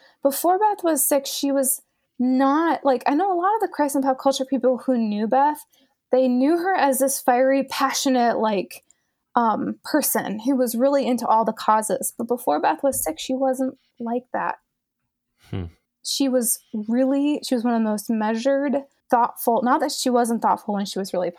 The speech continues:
Speaker 1: fiery and passionate, but she was slow to speak.
Speaker 2: Hmm.
Speaker 1: And that's something that, that kind of, didn't kind of, it really shifted
Speaker 2: Hmm.
Speaker 1: when she got sick.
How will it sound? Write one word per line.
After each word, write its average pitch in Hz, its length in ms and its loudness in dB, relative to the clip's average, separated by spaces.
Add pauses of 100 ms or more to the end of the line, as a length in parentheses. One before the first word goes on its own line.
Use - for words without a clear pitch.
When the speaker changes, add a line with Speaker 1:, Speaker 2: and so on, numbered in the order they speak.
(100)
Speaker 1:
fiery 208 400 -6
and 220 140 -8
passionate, 247 560 -4 (460)
but 208 180 -4
she - 200 -2
was 233 200 0
slow 214 280 -2
to 233 80 -2
speak. - 520 -8 (160)
Speaker 2:
Hmm. 98 220 -6 (400)
Speaker 1:
And 240 120 0
that's 226 220 -4
something 240 440 -2
that, 208 340 -4
that 226 220 -4
kind 226 360 -4
of, 208 320 -8 (380)
didn't 226 220 -2
kind 190 260 -6
of, 185 180 -6
it 190 240 -6
really 247 500 2
shifted 180 520 -4 (360)
Speaker 2:
Hmm. 98 100 -8 (260)
Speaker 1:
when 220 120 -2
she 214 140 -8
got - 200 -8
sick. - 420 -6